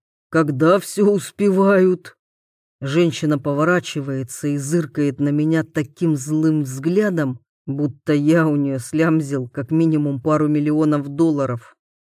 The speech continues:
«Ты что с моей дочерью сделал?» выпаливает она. «Она меня слушать отказалась. Взяла и уехала. До этого такая девочка послушная была.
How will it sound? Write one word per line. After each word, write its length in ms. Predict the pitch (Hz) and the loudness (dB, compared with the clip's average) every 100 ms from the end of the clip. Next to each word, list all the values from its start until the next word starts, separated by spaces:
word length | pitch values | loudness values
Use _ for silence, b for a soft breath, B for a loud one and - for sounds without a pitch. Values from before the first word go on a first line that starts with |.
| _ _ | _ _
«Ты 120 | 220 | -2
что 220 | 202 - 214 | -2 0 0
с 100 | 220 | 2
моей 300 | 220 214 208 | 2 2 2
дочерью 580 | 208 233 208 190 185 | 2 2 2 0 2
сделал?» 720 | 175 160 160 196 180 175 160 - _ _ _ - | 0 -4 2 4 6 4 2 -2 _ _ _ -6
выпаливает 920 | 131 143 151 143 139 131 135 139 139 | -4 -2 0 0 0 -2 -2 -4 -4
она. 380 | 139 135 131 117 _ _ _ | -4 -4 -6 -12 _ _ _
«Она 220 | 190 202 | -2 2
меня 240 | 214 220 214 | 4 4 2
слушать 500 | - 247 247 220 190 | 0 0 2 0 0
отказалась. 960 | 185 - 196 185 196 180 170 - - _ _ _ 185 | 0 0 0 2 4 4 0 -4 -18 _ _ _ -8
Взяла 420 | 180 214 233 240 | 0 2 4 4
и 120 | 240 | 4
уехала. 800 | 226 220 214 185 202 185 180 170 _ _ _ _ _ _ - | 4 2 2 2 2 2 2 -2 _ _ _ _ _ _ -8
До 200 | 165 214 | 0 4
этого 580 | 226 247 - 214 202 | 6 4 2 -2 -2
такая 560 | - - 190 240 233 214 | -2 -4 0 2 4 4
девочка 640 | 185 226 277 262 - 233 | 2 2 4 2 0 -4
послушная 760 | 214 220 - 226 202 - 208 196 | -2 -6 -4 -4 -4 -2 0 0
была. 440 | 190 196 190 175 | 2 2 2 -2